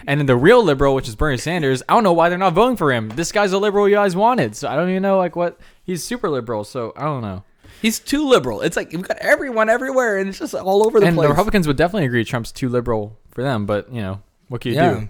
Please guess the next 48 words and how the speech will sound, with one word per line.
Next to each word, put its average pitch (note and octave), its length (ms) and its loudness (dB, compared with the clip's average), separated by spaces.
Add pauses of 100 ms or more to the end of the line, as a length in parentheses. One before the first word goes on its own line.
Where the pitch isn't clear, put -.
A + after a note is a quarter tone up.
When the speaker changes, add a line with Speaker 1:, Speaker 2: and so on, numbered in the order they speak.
Speaker 1:
They, A#2 200 -2
he A#2+ 120 -4
got, B2 180 -2
he B2 100 -2
got, B2 320 -4
he C3 120 -10
got B2 220 -6 (560)
the A#2+ 60 -6
office, B2+ 280 -4
so. G2 240 -14 (120)
Speaker 2:
You C3 200 -4
can't D3 200 0
put D#3 100 2
anyone C#3 220 2
else F3+ 180 2
up G2+ 120 -10
there. G2 260 -12 (100)
Speaker 1:
I D3+ 80 -4
think G3 140 -6
they'd D3+ 100 -2
rather C#3 220 0
have A#2+ 180 -2
Mike A#2 240 -6
Pence. - 400 -8
To - 140 -6
be D3+ 40 -2
honest, E3 400 -2 (140)
I A#2+ 80 -6
feel B2+ 140 -2
like A#2 80 -2
most A#2 180 -6
Republicans G#2 500 -6
would G2+ 80 -10
want G#2 220 -8 (140)
Mike G#2 240 -8
Pence F#2 340 -10
instead G2+ 260 -10
of F2+ 120 -10
Trump, F#2+ 320 -6 (600)
just A2+ 160 -10
'cause G#2+ 200 -6
Mike A#2 180 -4
Pence C#3 240 2
is A2 140 -10 (160)
the A2 100 -4
Republican G#2 400 -6
Party, F#2+ 300 -6
but - 260 -6